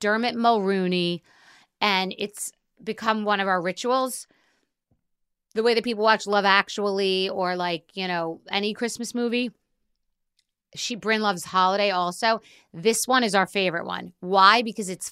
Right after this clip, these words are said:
flawed. Like, it has an unexpected outcome.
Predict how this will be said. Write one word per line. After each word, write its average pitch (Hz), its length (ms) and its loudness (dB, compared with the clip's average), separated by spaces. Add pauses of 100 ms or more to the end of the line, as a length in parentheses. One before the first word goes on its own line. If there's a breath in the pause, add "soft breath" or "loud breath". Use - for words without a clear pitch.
flawed. 170 600 0 (380)
Like, 185 340 -4 (480 soft breath)
it 208 100 -4
has 214 180 0
an 214 100 -4 (100)
unexpected 214 840 -4
outcome. 233 640 -2